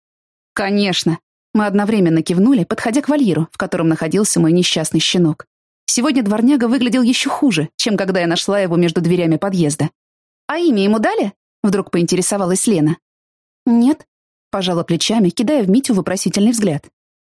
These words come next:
"Мы назовем его Воин", предложил он, глядя на меня полными любви глазами. "Потому что он сильный, выкарабкается".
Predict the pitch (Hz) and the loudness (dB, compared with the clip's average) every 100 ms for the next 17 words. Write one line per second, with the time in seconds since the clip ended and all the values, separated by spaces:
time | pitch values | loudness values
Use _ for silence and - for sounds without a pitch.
0 | _ _ _ 233 285 269 247 233 233 220 | _ _ _ -2 0 2 0 0 2 2
1 | 214 214 175 85 - _ _ _ 202 180 | 0 0 0 0 -2 _ _ _ -4 -2
2 | 170 165 160 202 214 226 254 233 208 180 | -2 0 0 0 -2 -2 0 2 2 4
3 | 180 - 285 269 247 226 185 165 160 170 | 2 0 2 4 4 2 0 0 0 -2
4 | 170 156 151 - _ _ _ - 208 233 | -2 0 0 -2 _ _ _ -10 -4 -2
5 | 254 - 262 - 214 147 147 - - 202 | -2 0 0 0 0 2 0 -4 -4 -2
6 | 202 160 - - - - | -2 -4 -4 -6 -4 -4